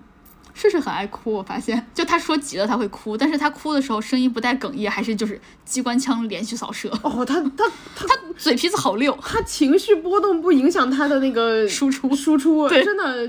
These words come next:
Speaker 2: 嘴皮子又快，然后逻辑又清晰。
Speaker 1: 对，对。
Speaker 2: 然后完全不带哭腔，一，没有感情的喷射机器。
Speaker 1: <laughs> 对，我当时看他就是一边流眼泪，然后一边嘟嘟嘟嘟嘟嘟嘟。
Speaker 2: 对。
Speaker 1: <laughs> 好厉害。可能这就是博主的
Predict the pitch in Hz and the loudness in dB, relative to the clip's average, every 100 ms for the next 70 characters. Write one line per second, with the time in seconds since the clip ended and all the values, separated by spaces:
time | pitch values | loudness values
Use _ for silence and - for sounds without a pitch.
0 | 226 254 214 220 254 320 294 277 - 320 | -2 2 2 0 -2 0 0 -4 -2 0
1 | 247 196 240 302 233 208 233 254 226 - | 0 0 2 2 2 2 2 0 0 0
2 | 254 269 226 220 214 415 349 262 359 262 | 0 0 -4 -8 2 4 4 4 2 2
3 | - 226 254 247 220 262 294 226 285 233 | 0 -2 2 2 2 2 2 2 0 0
4 | - 247 240 262 226 214 269 240 240 294 | -2 -8 -2 -2 -2 -2 0 0 0 0
5 | 330 285 208 214 226 254 269 285 285 226 | 2 2 0 0 -2 -2 0 2 2 2
6 | 254 359 262 240 - 466 427 381 - - | 0 4 4 2 0 0 2 2 -2 -12
7 | - - 349 349 339 349 440 427 415 415 | -12 -12 -12 -8 -4 0 -2 -2 0 0
8 | 403 392 415 370 349 339 320 277 262 277 | 2 0 -2 -4 -4 -4 -2 0 2 0
9 | 202 220 220 - - - - 262 294 294 | 0 -2 -6 -8 -18 -20 -4 0 2 2
10 | 277 240 220 220 233 233 233 247 247 240 | 0 0 0 0 0 2 2 2 2 2
11 | 170 - - - 240 330 269 262 - - | 2 -2 0 2 4 6 6 4 2 -8
12 | - 196 220 277 - 196 - - - - | -2 0 2 2 2 -2 -4 -12 -20 -6
13 | - 220 262 311 285 262 220 175 196 - | -2 0 0 0 -2 -2 -4 -6 -6 -8
14 | 139 101 | -12 -12